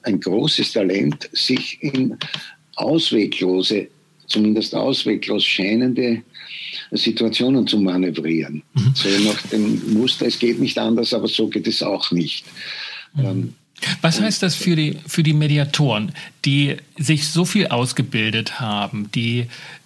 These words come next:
Speaker 2: ähm, Wochenende für Wochenende sich mit dem Thema beschäftigen, ähm, und dann nicht abgerufen werden, die keine, die zu wenig Fälle haben? Es ist ja, es ist ja etwas, was ist,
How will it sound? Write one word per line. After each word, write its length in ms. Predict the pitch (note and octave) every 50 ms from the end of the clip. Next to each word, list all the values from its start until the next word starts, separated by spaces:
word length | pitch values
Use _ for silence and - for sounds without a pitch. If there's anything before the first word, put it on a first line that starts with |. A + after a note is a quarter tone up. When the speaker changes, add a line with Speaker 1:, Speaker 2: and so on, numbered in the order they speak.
| - - _ _
Speaker 2:
ähm, 300 | C#3+ C3 C3 B2+ B2+ A2+
Wochenende 600 | D3 E3+ D#3 - F3+ E3+ D#3+ - D#3 D#3 D3+ D3+
für 260 | - - D3 A#2+ A#2
Wochenende 560 | B2 B2 A#2+ - D3+ C#3 C3 C3+ C3+ C3 C3
sich 160 | B2 B2+ A#2+ -
mit 100 | C3+ B2+
dem 160 | B2 B2 A#2+
Thema 340 | - E3 E3+ E3+ D#3+ D3+ C#3+
beschäftigen, 920 | D3+ C#3+ - - - C#3 B2+ - - - C#3+ C3 - C#3+ C3 C3 C3 C3 - - - - - - - - -
ähm, 420 | - B2+ B2 B2 A#2+ B2 B2 - -
und 340 | - C#3+ C3 C3 A#2+ - -
dann 340 | D3 C#3+ D#3+ F3+ F#3 F#3 - - -
nicht 640 | - D3 C#3 C3+ C#3+ D#3 D#3+ - - - - - - - _ _ _ _ - - - _ _ _ _ _ _ _ _ _ _ _ _ _ _ _ _ _
abgerufen 600 | - C#3+ C#3+ - - D3 G#2+ A#2+ A#2 - B2 A2
werden, 340 | G#2+ G#2 G2 F#2+ F#2 A2+ A2+
die 120 | - B2+ B2+ -
keine, 680 | - C#3+ D3+ D3+ D#3+ D#3+ E3 D#3+ - D#2+ D#2 D2+ C#2+ - - - _ _ _ _ _ _ _ _ _ _ - - -
die 140 | D3+ D3
zu 160 | D3 - D3+ C#3+
wenig 320 | D#3 E3+ F3+ F3 - -
Fälle 300 | - - D#3 C3+ B2+ A2+
haben? 80 | G#2+ A#2+
Es 80 | A2+ -
ist 140 | F3 -
ja, 160 | F3+ D#3 C#3+ -
es 200 | - - C#3 -
ist 120 | D#3 -
ja 80 | E3+ C3+
etwas, 340 | C#3+ C#3+ D3+ C3+ - - -
was 160 | C3+ B2 B2+
ist, 340 | C3+ A#2+ - - - -